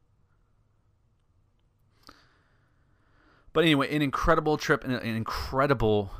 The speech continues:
experience. Just life-changing. Absolutely life-changing. I guess another, another funny side story. I think, I think it was the night before I was gonna leave, and I went to Times Square 'cause I was just restless. I was like, "Ah, I just wanna walk around." So I walked around Times Square. It was midnight.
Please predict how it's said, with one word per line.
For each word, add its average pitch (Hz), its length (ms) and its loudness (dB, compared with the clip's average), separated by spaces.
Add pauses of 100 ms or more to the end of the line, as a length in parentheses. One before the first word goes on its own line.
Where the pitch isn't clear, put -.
(280)
experience. 107 840 -4
Just - 520 -6 (880)
life-changing. 101 800 -4 (640)
Absolutely 104 320 -4
life-changing. 92 640 -4 (720)
I 127 40 -6
guess 135 120 0
another, 123 280 6
another 120 260 2
funny 113 260 0
side 101 280 2
story. 98 220 0
I 104 40 -2
think, 127 180 -4
I - 500 -20
think - 80 -12
it 156 40 -4
was 127 120 0
the 123 40 4
night 117 160 4
before 131 140 4
I 113 40 8
was 104 100 2
gonna 98 200 -2
leave, 92 500 -4 (1500)
and 104 100 -4
I 95 80 -2
went 107 400 -2
to - 100 -10
Times 104 360 0
Square 101 480 2
'cause 95 80 -8
I 117 40 -2
was 123 60 -2
just 101 140 -8
restless. 90 600 -2
I - 60 -12
was 95 120 -10
like, 87 120 -14
"Ah, - 80 -10
I 180 40 -6
just 175 120 -6
wanna 143 140 2
walk 123 160 4
around." 101 120 0
So 110 80 0
I 113 40 2
walked 147 180 4
around 143 120 0
Times 120 260 -2
Square. 110 260 2
It 107 40 4
was 92 120 -2
midnight. 110 560 0